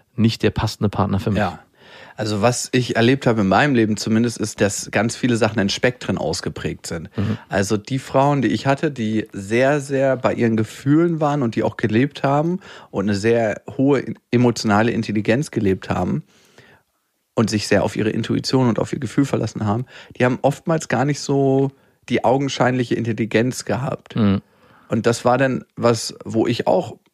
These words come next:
Speaker 2: oft da war und dachte, "Ey, über was können wir uns denn unterhalten?" Über gar nichts. Also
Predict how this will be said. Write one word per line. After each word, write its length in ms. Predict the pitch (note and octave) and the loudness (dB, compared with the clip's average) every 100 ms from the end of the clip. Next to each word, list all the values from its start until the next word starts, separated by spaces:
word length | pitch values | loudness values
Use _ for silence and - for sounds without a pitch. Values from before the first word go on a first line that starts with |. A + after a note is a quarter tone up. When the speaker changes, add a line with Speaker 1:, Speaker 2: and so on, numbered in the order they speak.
| _ _ _ | _ _ _
Speaker 2:
oft 340 | - G#2+ - - | 0 0 -2 -6
da 240 | F#2 F2+ F#2+ | -4 -2 -2
war 160 | E2+ | -2
und 140 | F#2+ - | -2 -2
dachte, 220 | - - | -4 -4
"Ey, 180 | - F2+ | -4 -4
über 320 | D#2+ - F#2+ | -4 -4 -2
was 160 | G2 G#2+ | 0 0
können 160 | A#2+ A#2 | 0 0
wir 60 | |
uns 120 | G#2+ | 0
denn 140 | A2 G#2+ | -2 -2
unterhalten?" 560 | G#2 A2 B2+ C#3 G2 | 0 2 2 2 -2
Über 240 | F2+ G2+ G2+ | -2 0 2
gar 180 | A#2+ A#2+ | 4 2
nichts. 340 | F#2+ - - | 0 -6 -8
Also 240 | - G2 | -2 0